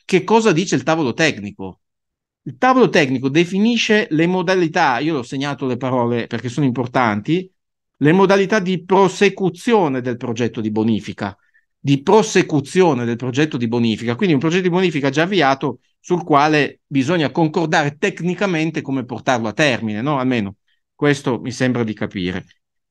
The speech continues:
la revisione del progetto di bonifica del duemiladiciotto, quindi tre anni e mezzo dopo bisogna cambiare le condizioni per bonificare. Però nel frattempo, come dire,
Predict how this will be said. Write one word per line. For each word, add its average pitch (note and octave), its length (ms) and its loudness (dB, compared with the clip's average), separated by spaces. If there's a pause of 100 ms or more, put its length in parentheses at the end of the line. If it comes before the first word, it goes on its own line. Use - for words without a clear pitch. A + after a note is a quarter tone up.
(180)
la E3 160 4
revisione G3 880 4
del D3 160 0
progetto F#3 400 0
di F#3 100 -4
bonifica D#3+ 440 -2
del D3 120 -2
duemiladiciotto, A2+ 800 -6
quindi A2+ 240 -2
tre A#2+ 160 -2
anni C#3 200 0
e C#3+ 40 2
mezzo D#3 300 2
dopo D#3 580 2
bisogna C3+ 360 -2
cambiare C3 760 0
le C#3 140 -8
condizioni C3+ 540 -2
per A2+ 120 -6
bonificare. G#2+ 600 -2
Però G#3 180 2
nel D3 120 2
frattempo, C#3 680 0
come B2+ 240 -4
dire, A2+ 420 -2